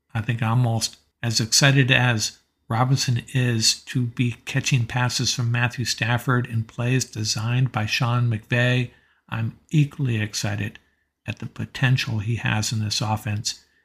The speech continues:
and what he brings to the table for the Rams. I'm gonna close this out with a fearsome four facts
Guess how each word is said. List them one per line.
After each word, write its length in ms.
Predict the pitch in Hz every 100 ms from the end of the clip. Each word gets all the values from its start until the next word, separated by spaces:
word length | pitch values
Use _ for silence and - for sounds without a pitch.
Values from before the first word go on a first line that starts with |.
| _ -
and 180 | 107
what 140 | 104 -
he 80 | 113
brings 340 | - 107 104
to 160 | - 113
the 120 | 113
table 500 | - 113 104 98 92 _ _ _
for 220 | _ 110
the 120 | 101
Rams. 540 | 95 101 110 _ - - _ _ _ _ _ -
I'm 100 | 202
gonna 160 | 143
close 280 | - 139 120
this 200 | 117 -
out 200 | 131 156
with 200 | 117 110 _ _ _ _ _ _ _ _ _ _
a 120 | 123 110
fearsome 540 | - 139 170 175 131
four 280 | - 117 101
facts 840 | - 120 120 143 143 - - -